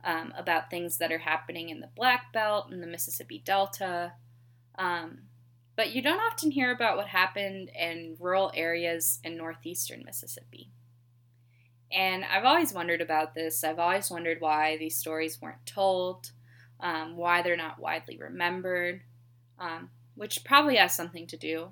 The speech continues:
with the fact that they're not told as often.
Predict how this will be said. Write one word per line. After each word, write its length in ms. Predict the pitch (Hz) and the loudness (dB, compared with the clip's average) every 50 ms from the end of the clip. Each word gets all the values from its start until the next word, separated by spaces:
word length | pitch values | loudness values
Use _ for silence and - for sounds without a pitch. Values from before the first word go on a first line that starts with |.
| - - | -16 -14
with 140 | - 170 - | -14 -12 -8
the 100 | - 170 | -8 -6
fact 300 | - - 156 156 156 - | 0 2 0 0 0 -2
that 160 | 156 165 - | -12 -10 -6
they're 140 | - 156 156 | -6 -6 -6
not 260 | 160 151 - - - | -4 -8 -8 -10 -12
told 380 | - - - 139 - 185 202 - - - - _ _ _ _ _ _ - | -16 -14 -12 -10 -10 -10 -12 -14 -18 -20 -20 _ _ _ _ _ _ -12
as 200 | - 175 175 160 | -10 -8 -6 -4
often. 540 | 151 151 - - - - - 90 185 202 | -6 -6 -6 -10 -12 -16 -16 -14 -14 -16